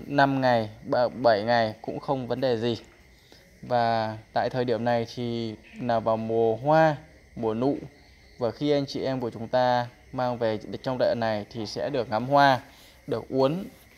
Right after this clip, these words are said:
cũng như là được để trồng và ngắm cảnh. Và trong khoảng vài tháng nữa thì chúng ta lại được ăn quả. Đây là một điều đặc biệt của dòng cây sim rừng bên nhà mình phân phối.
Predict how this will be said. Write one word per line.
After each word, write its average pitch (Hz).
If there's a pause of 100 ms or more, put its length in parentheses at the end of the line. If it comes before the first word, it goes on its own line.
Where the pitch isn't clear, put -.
(160)
cũng 143
như 147
là 117
được 113
để 107
trồng 117 (460)
và 104
ngắm 117
cảnh. 135 (840)
Và 117
trong 127
khoảng 101
vài 110
tháng 120
nữa 165
thì 175
chúng 120
ta 123
lại 98
được 104 (260)
ăn 123
quả. 101 (540)
Đây 131
là 117
một 107
điều 104
đặc 104
biệt 113 (1200)
của 120
dòng 107
cây 120
sim 123
rừng 110
bên 110
nhà 107
mình 101
phân 113
phối. 113